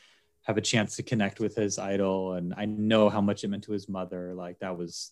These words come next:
that was really neat. And so that one is gonna be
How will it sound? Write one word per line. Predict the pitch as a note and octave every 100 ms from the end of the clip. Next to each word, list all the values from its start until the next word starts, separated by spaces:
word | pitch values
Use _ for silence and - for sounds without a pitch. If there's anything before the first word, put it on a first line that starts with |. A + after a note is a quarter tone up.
| -
that | F#2+
was | F#2
really | F2 F2 E2+
neat. | E2 D#2+ - -
And | G#2+ G2+
so | - F#2+ F2+ F2 _ _ _ _ _
that | B2+ C3+
one | C#3+ B2+ A#2 A2+ A2 A2 -
is | A#2 G#2+ G#2 - - _
gonna | - G#2
be | G2 F#2+ F#2